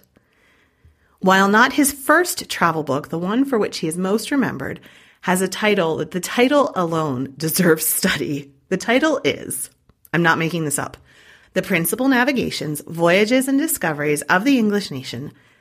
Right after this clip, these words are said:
made by sea or overland to the most remote and farthest distant quarters of the earth at any time within the compass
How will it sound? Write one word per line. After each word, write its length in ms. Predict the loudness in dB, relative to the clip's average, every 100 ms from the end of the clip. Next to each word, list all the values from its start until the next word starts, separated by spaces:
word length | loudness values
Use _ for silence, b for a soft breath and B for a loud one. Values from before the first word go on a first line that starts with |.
| b b
made 200 | -2 0
by 160 | 2 0
sea 360 | 0 -4 -4 -2
or 200 | -2 0
overland 580 | 0 0 -2 -2 -4 -4
to 100 | -4 2
the 80 |
most 260 | 4 4 2
remote 400 | 0 0 0 -2 -2
and 140 | -2
farthest 680 | -2 -2 0 2 0 -4 -4
distant 680 | 0 0 0 -2 -4 -8 -14
quarters 520 | -2 0 2 0 -2
of 200 | 0 0
the 140 | 2 2
earth 280 | 0 -2 -6
at 160 | -6 0
any 220 | 2 2
time 440 | 0 -4 -2 -6 B B B B B
within 300 | 2 4 0
the 80 | 0
compass 640 | 0 -2 -2 -4 -6 -6